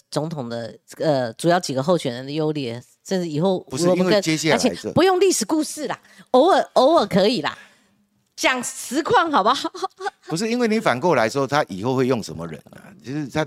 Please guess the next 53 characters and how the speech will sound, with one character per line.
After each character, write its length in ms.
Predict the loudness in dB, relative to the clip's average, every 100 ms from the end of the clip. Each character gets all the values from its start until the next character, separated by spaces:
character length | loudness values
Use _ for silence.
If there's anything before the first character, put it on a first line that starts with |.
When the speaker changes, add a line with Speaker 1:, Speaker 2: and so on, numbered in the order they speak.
| -6
Speaker 2:
身 240 | -2 -2
边， 140 | 2 0
Speaker 1:
不 100 | 0 -6 -16 0
Speaker 2:
我 140 | 2
一 20 |
直 100 | 2
跟 140 | 0 0
他 80 |
讲 220 | 0 -2 -4
说 180 | -4
哈， 100 | -2 -4
你 80 | -6
的 100 | -6
身 220 | -4 -4
边 140 | -4
的 100 | -4
政 240 | -4 -4 -4
治 140 | -6
幕 260 | -8 -6 -8
僚 220 | -10 -12
真 160 | -12 -12
的 40 |
太 180 | -6 -6
少。 220 | -6 -12 -2
Speaker 1:
学 160 | 2
伟 140 | 2 4
这 100 | 0
样 100 | 0
哈， 240 | -6 -8 _
Speaker 2:
哎。 280 | -10 -10 -6
Speaker 1:
我 160 | 0 4
维 180 | 4 2
持 180 | 2 0
我 160 | 2
做 220 | 2 0
主 180 | 0 -4
持 220 | -8 -8
人， 160 | -8 -8
你 80 | -2
可 100 | -2
以 40 |
看 200 | 0 2
我 220 | 2 2 -2 _
每 200 | -4 -2
次 160 | -2 -4
做 220 | 2 2
的 120 | 2 -4
有 180 | -2
关 200 | 0 0
相 240 | 0 -2 0
关 160 | -2
题 160 | -4 -8
目， 300 | -8 -10 -12